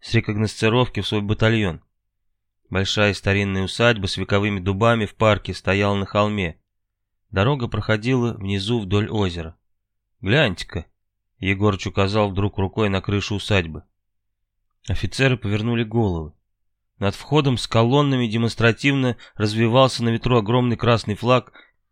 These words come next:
с вписанной в белый круг черной свастикой по центру. Надо признаться, что за последнее время танкисты привыкли видеть в основном белые простыни, вывешенные из окон германских домов. Егорыч инстинктивно потянул к себе ремень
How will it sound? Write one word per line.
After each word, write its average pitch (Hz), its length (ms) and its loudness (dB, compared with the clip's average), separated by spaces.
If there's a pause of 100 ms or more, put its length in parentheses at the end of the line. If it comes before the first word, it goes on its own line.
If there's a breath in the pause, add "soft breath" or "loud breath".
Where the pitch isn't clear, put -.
(140)
с - 280 -14
вписанной 127 600 0
в 95 40 -8
белый 123 300 4
круг 135 320 -2
черной 123 360 -2
свастикой 120 560 0
по 123 160 0
центру. 95 500 -4 (840)
Надо 101 200 -2
признаться, 107 580 0
что - 160 -6
за 101 100 -6
последнее 110 460 0
время 127 240 2
танкисты 113 480 -2
привыкли 120 440 2
видеть 120 360 0
в 107 40 -4
основном 120 380 -2
белые 131 260 4
простыни, 120 600 0 (300 soft breath)
вывешенные 110 540 4
из 104 60 -2
окон 117 300 0
германских 110 540 -2
домов. 107 340 0 (880)
Егорыч 110 540 -2
инстинктивно 110 720 -2
потянул 110 560 -4
к - 100 -20
себе 110 400 0
ремень 113 460 -2